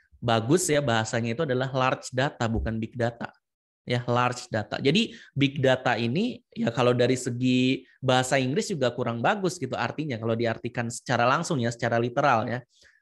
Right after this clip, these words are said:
Lebih, lebih cocok adalah large data. Jadi di sini big data itu bukan, bukan arti secara literal, tetapi lebih ke istilah. Ya, ada definisinya big data itu. Ya,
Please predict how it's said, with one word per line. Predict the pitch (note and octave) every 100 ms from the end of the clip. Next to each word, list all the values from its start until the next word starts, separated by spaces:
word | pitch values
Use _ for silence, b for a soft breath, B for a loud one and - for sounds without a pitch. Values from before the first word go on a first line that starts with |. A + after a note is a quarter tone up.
| _
Lebih, | A2 A#2+ A#2+ B2 -
lebih | C3 A#2+
cocok | A#2+ E3 D3
adalah | A#2+ C3
large | C3+ A#2+ A#2+ -
data. | A#2 A2 - - _ b b b
Jadi | A2 D3+
di | C#3+
sini | C3+ F3
big | D3 B2
data | B2 A#2+
itu | B2+ F#3
bukan, | D#3 - B2 B2 B2
bukan | - A#2+ A#2 A#2+ B2
arti | A#2+ B2 - B2+
secara | B2 C3 A#2+ A#2 A#2 -
literal, | C3 C3+ F#3+ F3+ B2 C#3+
tetapi | B2+ - -
lebih | D3+ B2 D3+ -
ke | F3 -
istilah. | E3+ - G3+ G3 C3 A#2+ - _ _ _
Ya, | - B2 -
ada | B2+ E3
definisinya | D#3+ D#3 F3 F3 F3 G3 G3 C#3+
big | B2 B2
data | A#2+ A#2+
itu. | A#2 A#2 G#2 - _ _ _ _
Ya, | A2 A#2 A#2+